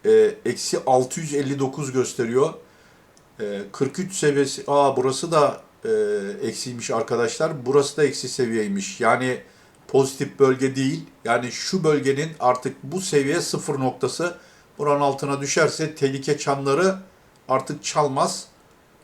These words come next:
Çünkü çalacak çan kalmayacak ortada. Ee, öyle gözüküyor. Burası artık bitmiş. Ama şurası bize bir dönüş gösteriyor arkadaşlar. Bakın. Yani yüzde doksan dokuz seviyelerine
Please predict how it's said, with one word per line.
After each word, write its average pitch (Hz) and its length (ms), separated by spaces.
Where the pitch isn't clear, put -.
Çünkü 147 320
çalacak 147 500
çan 151 280
kalmayacak 120 640
ortada. 113 580
Ee, 110 40
öyle 127 180
gözüküyor. 135 580
Burası 131 420
artık - 420
bitmiş. - 400
Ama 160 400
şurası - 640
bize 165 340
bir 180 300
dönüş 160 320
gösteriyor 113 520
arkadaşlar. 95 640
Bakın. 127 240
Yani 110 200
yüzde 127 360
doksan 151 420
dokuz 151 340
seviyelerine 147 760